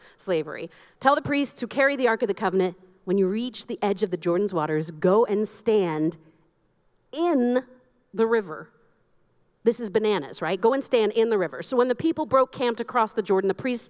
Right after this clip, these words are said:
carrying the Ark of the Covenant went ahead of them. We're gonna skip down, keep going. Now, the Jordan is at flood stage. Everybody say flood stage.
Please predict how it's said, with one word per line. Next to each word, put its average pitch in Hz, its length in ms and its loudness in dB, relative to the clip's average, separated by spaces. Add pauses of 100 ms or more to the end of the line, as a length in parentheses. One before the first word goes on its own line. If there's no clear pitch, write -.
(280)
carrying 330 300 2
the 269 100 0
Ark 240 160 0
of 214 60 -8
the 214 60 2
Covenant 190 380 0 (180)
went 185 360 2
ahead 160 560 -4
of 151 140 -14
them. 139 200 -2
We're 147 60 -8
gonna 156 120 0
skip 170 280 0
down, 156 180 2
keep 185 180 -2
going. 151 280 0 (580)
Now, 226 180 6
the 220 80 0
Jordan 370 460 2
is 294 320 2
at 202 460 2 (180)
flood 285 640 2
stage. - 720 0
Everybody 262 300 2
say 220 240 2
flood 214 640 2
stage. 147 800 -4